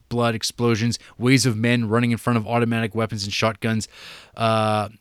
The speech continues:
all building up to a church shootout to end all church shootouts that Ah Zhang has been frequenting as he wrestles with his own, uh, qu-, um, questions of morality and spirituality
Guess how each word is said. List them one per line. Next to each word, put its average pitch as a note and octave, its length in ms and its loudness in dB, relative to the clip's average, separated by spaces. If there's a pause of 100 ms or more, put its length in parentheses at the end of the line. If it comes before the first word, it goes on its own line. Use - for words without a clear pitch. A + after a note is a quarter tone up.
(100)
all C#3 240 4
building C3 500 0
up B2 280 -6
to A#2+ 340 -2
a G#2+ 200 -6
church - 540 -2 (180)
shootout B2+ 540 0
to - 180 -10
end A#2+ 200 -4
all A#2 240 -2
church - 280 -4
shootouts A#2 640 -2 (240)
that G#2+ 260 -2
Ah A2+ 200 0
Zhang A2+ 240 0
has G#2 160 -4
been G2+ 140 -6
frequenting A#2 640 -4
as G2+ 180 -8
he G#2 100 -8
wrestles G#2 400 -4
with G2+ 120 -8
his F#2+ 200 -6
own, B2+ 420 -2
uh, F#2+ 380 -2 (340)
qu-, - 140 -20 (100)
um, F#2 460 -6 (180)
questions G2 480 -6
of F2+ 260 -6
morality F#2+ 560 0
and F#2+ 100 -4
spirituality F#2 880 -2